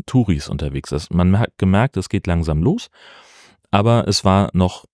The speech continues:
in einem normalen Rahmen, also in einem erträglichen Rahmen. Das ist ja, man, man gewöhnt sich ja als jemand, der in Schleswig-Holstein wohnt, in einer Urlaubsregion unterwegs ist, gewöhnt man sich ja dran, dass im Winterhalbjahr die Leute halbwegs vernünftig fahren.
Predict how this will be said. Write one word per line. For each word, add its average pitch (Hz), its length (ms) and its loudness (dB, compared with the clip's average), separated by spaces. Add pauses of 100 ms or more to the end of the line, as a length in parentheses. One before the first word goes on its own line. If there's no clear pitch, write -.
(180)
in 95 160 4
einem 87 200 2
normalen 80 600 2
Rahmen, 69 400 -6
also 69 180 -8
in - 140 -6
einem 82 240 2
erträglichen - 520 -2
Rahmen. 71 220 -6
Das 73 140 -4
ist - 100 -8
ja, 92 60 4
man, 82 180 2
man 82 140 2
gewöhnt 82 340 2
sich - 160 -2
ja 95 140 2
als - 200 -2
jemand, 87 260 2
der 80 80 2
in 76 60 -4
Schleswig-Holstein 87 840 0
wohnt, 113 260 2 (460)
in - 180 -4
einer 76 240 0
Urlaubsregion 92 720 2
unterwegs 85 400 -2
ist, - 200 -4 (600)
gewöhnt 87 460 2
man 95 120 2
sich 82 140 -2
ja 87 100 0
dran, 80 260 0
dass - 380 -2 (1300)
im 80 320 2
Winterhalbjahr 98 800 0
die 85 100 -2
Leute 80 420 0
halbwegs 120 560 0
vernünftig 92 500 0
fahren. - 280 0